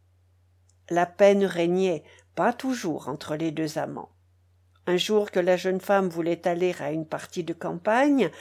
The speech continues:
avec quelques jeunes gens qui l'avaient invitée, monsieur Cénéry, que cela contrariait,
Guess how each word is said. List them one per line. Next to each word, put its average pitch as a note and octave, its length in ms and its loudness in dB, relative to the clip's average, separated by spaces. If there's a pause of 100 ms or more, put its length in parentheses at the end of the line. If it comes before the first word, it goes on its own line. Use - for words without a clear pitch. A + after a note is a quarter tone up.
(200)
avec D#3 300 -2
quelques D#3+ 340 -2
jeunes E3 300 0
gens D#3+ 200 -2
qui D#3+ 180 -8
l'avaient E3 340 -4
invitée, G#3 560 -2 (680)
monsieur B3+ 380 0
Cénéry, C4+ 800 0
que F#3+ 100 -8
cela D#3 320 -2
contrariait, G#3+ 800 -4